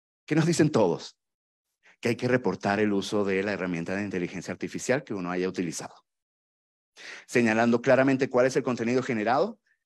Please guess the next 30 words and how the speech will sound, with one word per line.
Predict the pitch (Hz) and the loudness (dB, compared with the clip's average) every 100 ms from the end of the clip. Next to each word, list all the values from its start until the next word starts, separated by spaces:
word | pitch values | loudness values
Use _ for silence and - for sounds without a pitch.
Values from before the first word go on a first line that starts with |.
| _ | _
por | 139 127 | -2 0
qué | - 143 | 2 0
hice | 139 135 120 | 2 4 4
eso | 143 208 208 - _ | 4 0 -4 -10 _
y | 160 | 0
cuál | - 113 | 4 4
herramienta | 104 110 98 104 | 4 0 0 -2
usé. | - 78 _ _ _ _ _ _ _ _ _ - - - | -4 -10 _ _ _ _ _ _ _ _ _ -20 -20 -2
Luego, | 120 143 165 | 4 6 6
toda, | 165 160 170 170 | 6 6 6 4
eh, | 120 113 | 2 2
casi | 120 120 | 0 0
todas | - 139 170 165 | 0 2 2 0
me | 135 | -2
recuerdan | 110 - 135 139 139 180 214 - _ _ _ _ _ _ _ _ | -2 -2 2 2 2 -2 -4 -10 _ _ _ _ _ _ _ _
que | - 123 | -2 0
los | 113 | 2
autores | 113 107 120 123 - | 0 0 2 0 -2
tienen | 123 113 127 123 - - - | -4 -2 -4 -6 -14 -20 -2
una | 147 196 202 | 2 4 4
responsabilidad | 240 - 123 110 101 95 95 104 117 | 0 -4 -4 -2 0 0 2 2 0
importante | 127 101 - 92 98 117 | -2 -6 -6 -4 -4 -2
y | 113 | -4
crucial | 85 80 95 110 | -6 -6 -4 -4
con | 127 113 | -4 -6
el | 101 | -6
contenido | 90 76 82 92 | -6 -4 -2 -2
que | 104 | -4
están | - 80 | -6 -8
publicando. | 90 90 82 - - | -4 -4 -4 -6 -10